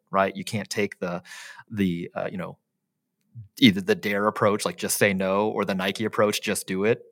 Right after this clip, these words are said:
because most people have good insight into whatever behaviors they're doing, not supporting their sort of, uh, optimal health trajectory.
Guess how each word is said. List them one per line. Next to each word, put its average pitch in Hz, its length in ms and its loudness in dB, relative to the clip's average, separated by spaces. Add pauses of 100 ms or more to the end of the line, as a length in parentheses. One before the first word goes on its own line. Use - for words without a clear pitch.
because - 540 -6 (800)
most 104 320 8
people 127 380 2
have 95 220 -4
good 104 140 -2
insight 92 640 -4
into 87 500 -4 (200)
whatever 190 320 4
behaviors 185 420 -6
they're 180 80 -10
doing, 180 320 -8
not 175 220 -2
supporting 92 680 -4
their 82 100 -10
sort 90 180 -6
of, 82 160 -12 (720)
uh, 87 300 -2
optimal 90 420 -2
health 85 200 -8
trajectory. 117 580 -2